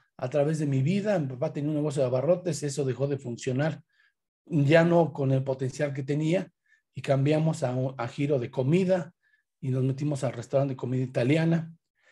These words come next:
Y yo estaba en el restaurante de comida italiana y me daba cuenta que las cosas empezaban a cambiar.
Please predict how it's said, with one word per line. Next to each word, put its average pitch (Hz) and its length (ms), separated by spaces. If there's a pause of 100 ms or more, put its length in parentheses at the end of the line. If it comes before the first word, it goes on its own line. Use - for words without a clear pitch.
(200)
Y 143 80
yo 180 100
estaba 208 260
en 196 60
el 180 60
restaurante 170 420
de - 20
comida 170 260
italiana 175 380
y 165 40
me 165 60
daba 165 300
cuenta 170 380
que 151 100
las 151 180
cosas 185 360
empezaban 180 380
a 156 80
cambiar. 175 480